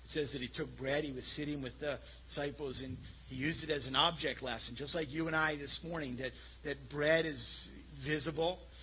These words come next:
and he broke it, and as that bread was broken, he said, "This is a picture. It's not actually my body, it's a picture of my body." And Jesus broke that.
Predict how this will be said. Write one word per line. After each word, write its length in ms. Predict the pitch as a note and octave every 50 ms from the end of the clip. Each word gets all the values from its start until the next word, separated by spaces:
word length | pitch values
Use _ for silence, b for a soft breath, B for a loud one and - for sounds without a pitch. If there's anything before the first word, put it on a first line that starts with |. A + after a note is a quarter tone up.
| B B C3+
and 120 | C3+ C#3+
he 80 | D3 C3+
broke 480 | A#2+ G#2+ A#2 C#3 C#3+ D#3 D#3+ D#3+ -
it, 160 | F#3 F3+ F#3
and 140 | F3 D3+ C#3+
as 200 | D3 D3+ C#3 -
that 200 | E3 E3 D3+ D3 - - - - - - - -
bread 280 | D#3 D#3+ D#3+ F3 E3 D#3+
was 140 | D3+ C#3 B2
broken, 480 | A#2 - D#3 D3+ E3 E3 D#3+ - D#3+
he 60 | D3
said, 260 | B2+ - D#3+ D3+ C#3 C3+
"This 200 | D3+ C#3+ - E3+
is 120 | D#3 C3+
a 60 | D#3
picture. 640 | B2+ - - - G#3+ G3+ - - - - A#2+ G2+ G#2 - - - - - - - - - - - - - - -
It's 120 | - -
not 140 | E3+ E3 E3
actually 440 | F3 F#3+ A3 A3 - - F3+ F3+ E3
my 180 | D3 C3+ C3+
body, 220 | C3+ C#3 C#3 D#3 D#3
it's 160 | D#3 - -
a 40 | C#3+
picture 440 | - - - A3+ - - - F#3+ E3
of 100 | C#3 D3+
my 180 | D#3 D#3+ E3+
body." 440 | D#3+ - E3+ E3+ F3 E3+ D3 B2+ A#2+ A#2 - - - - - - - - - - - - - - - - - - - - - - - - - - - - - - - - - - - - - - - C3
And 100 | B2+ B2
Jesus 360 | - - D#3 C#3+ B2 D3 B2+
broke 380 | - - D3+ D3 D#3 D#3 - -
that. 260 | C3+ B2+ A#2+ A#2+